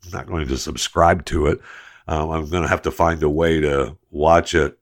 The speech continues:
without actually being a subscriber to it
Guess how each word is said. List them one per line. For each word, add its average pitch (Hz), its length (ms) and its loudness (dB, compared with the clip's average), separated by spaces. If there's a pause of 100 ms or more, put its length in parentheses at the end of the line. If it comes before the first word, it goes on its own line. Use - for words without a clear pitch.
without 78 600 -2
actually 73 800 0
being 76 540 -2
a 69 160 -6
subscriber 73 1200 -4
to 69 280 -4
it 71 180 -4